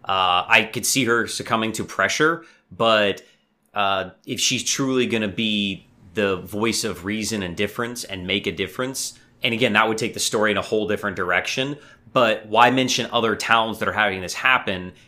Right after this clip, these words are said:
and then not have a revolution spark here? Uh, again, that would tell a different tale. It would be a different point of the story that this town's just gonna keep the status quo. But then why bring it up at all?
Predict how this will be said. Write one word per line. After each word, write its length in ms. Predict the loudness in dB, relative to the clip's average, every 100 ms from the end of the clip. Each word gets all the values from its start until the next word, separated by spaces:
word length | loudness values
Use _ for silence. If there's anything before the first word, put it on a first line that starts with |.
| _ -4
and 160 | 0
then 160 | 0 2
not 300 | 4 4 2
have 200 | 4 4
a 40 | 4
revolution 580 | 0 0 -4 -4 -6 -6
spark 400 | 0 0 0 -2
here? 420 | -6 -6 -8 -12 -20 -20 -10
Uh, 360 | -4 -2 -2 -4
again, 360 | -4 2 2 2 4
that 180 | 4 4
would 200 | -4 -8
tell 500 | -4 0 0 -4 -10
a 40 |
different 360 | -6 -6 -6 -8
tale. 460 | 0 0 2 -2 -6
It 80 | -4
would 140 | -2 -2
be 140 | -2
a 40 | -2
different 320 | -4 -6 -10
point 340 | -4 -2 -2
of 100 | -6
the 60 | -4
story 480 | -2 0 0 0 0
that 160 | -4
this 140 | -6 -6
town's 320 | 0 -2 -2
just 120 | -6
gonna 160 | -6 -8
keep 260 | -6 -8 -6
the 40 |
status 440 | -4 0 0 -2
quo. 460 | -6 -4 -2 -2 -4 -14 -20 -20 -20 _ _ _ 0
But 440 | 4 6 4 -2 -16 _ -20 -16 -12 -4
then 300 | -4 -2 0
why 240 | 4 4
bring 220 | 2 -2
it 80 | 2
up 140 | 2
at 80 | 4
all? 400 | 4 2 -2 -14